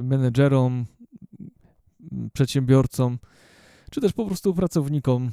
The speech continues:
którzy nas słuchają, jak w-, zacząć, e, wdrażać,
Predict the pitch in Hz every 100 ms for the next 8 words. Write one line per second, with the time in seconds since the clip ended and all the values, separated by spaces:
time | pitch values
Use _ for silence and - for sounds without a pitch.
0 | - _ - 127 123 - 139 131 113 117
1 | 131 - - 147 196 190 - - - _
2 | - 123 127 170 143 156 - 151 143 -
3 | 143 131 131 120 120 123 151 139 139 -
4 | -